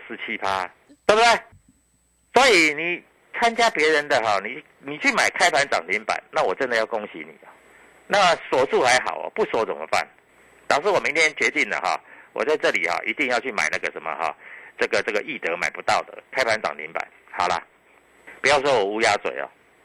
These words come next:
明天搞不好开盘涨停板，收盘跌半只。所以各位，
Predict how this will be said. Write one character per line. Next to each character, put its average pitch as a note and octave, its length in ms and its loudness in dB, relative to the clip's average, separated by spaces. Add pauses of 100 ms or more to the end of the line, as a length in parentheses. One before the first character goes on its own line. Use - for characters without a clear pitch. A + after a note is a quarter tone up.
(440)
明 A2 140 0
天 C3 160 0
搞 F2 120 0
不 A2+ 60 -2
好 G2+ 80 0
开 G#2+ 160 -2
盘 F2 180 -2
涨 D2 180 -6
停 F2 140 -6
板， C#2+ 240 -6
收 F#2 140 0
盘 D2+ 200 -6 (340)
跌 D#2+ 140 -4
半 E2 140 -2 (140)
只。 - 80 -20 (720)
所 A#3 100 4
以 C3 220 -2
各 A2 160 2
位， F#2+ 100 2